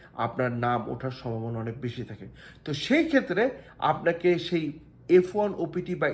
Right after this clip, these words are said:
স্টেম ওপিটিতে যেতে হবে না। আ, কেননা ভার্সিটিগুলি, তারা যেহেতু নন প্রফিট অর্গানাইজেশন,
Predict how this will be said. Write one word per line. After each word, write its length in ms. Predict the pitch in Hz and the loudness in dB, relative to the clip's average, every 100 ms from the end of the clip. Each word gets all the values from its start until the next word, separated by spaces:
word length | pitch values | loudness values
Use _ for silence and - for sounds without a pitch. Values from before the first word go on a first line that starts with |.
| 139 | -2
স্টেম 280 | - 180 175 | -6 -6 -6
ওপিটিতে 540 | 151 143 147 147 147 139 | -6 -6 -6 -8 -8 -8
যেতে 300 | 139 123 113 | -6 -4 -4
হবে 280 | 101 87 | -6 -8
না। 140 | 90 64 - - - | -10 -12 -16 -20 -10
আ, 140 | - - - - | -6 -6 -8 0
কেননা 300 | 135 139 139 | 2 4 4
ভার্সিটিগুলি, 920 | 127 - 156 151 214 202 185 190 226 220 | 2 4 2 2 -4 -4 0 0 -2 0
তারা 180 | 143 131 | 0 0
যেহেতু 280 | 135 143 | -2 -6
নন 220 | 139 135 139 | -2 0 -2
প্রফিট 320 | 147 143 170 | -6 -6 -4
অর্গানাইজেশন, 680 | 147 143 135 131 - 180 | -4 -4 -4 -6 -6 -8